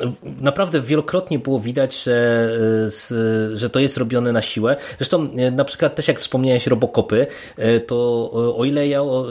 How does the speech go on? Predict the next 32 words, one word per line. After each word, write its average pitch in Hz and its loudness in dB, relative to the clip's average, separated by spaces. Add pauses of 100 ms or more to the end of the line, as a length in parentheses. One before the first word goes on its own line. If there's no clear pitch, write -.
(160)
e, 110 -6
w - -14
pełni 160 0
się 131 -2
zgadzam, 117 0
że 110 -2
te, 110 2
te 113 -6
stare 120 0
filmy 117 0
na 107 2
przykład 104 -2
właśnie, 110 -2 (320)
mm, 107 0
te 110 -2
miały 117 2
tą 117 -4
niższą 113 -4
kategorię, 113 0
znaczy 113 -2
miały 117 4
wyższą 120 -4
kategorię 113 2
wiekową 117 2
i 107 0
później 117 -2
przeskok 110 -2
do 107 2
trójki, 113 0
e, 104 0
był 107 0
bolesny, 107 2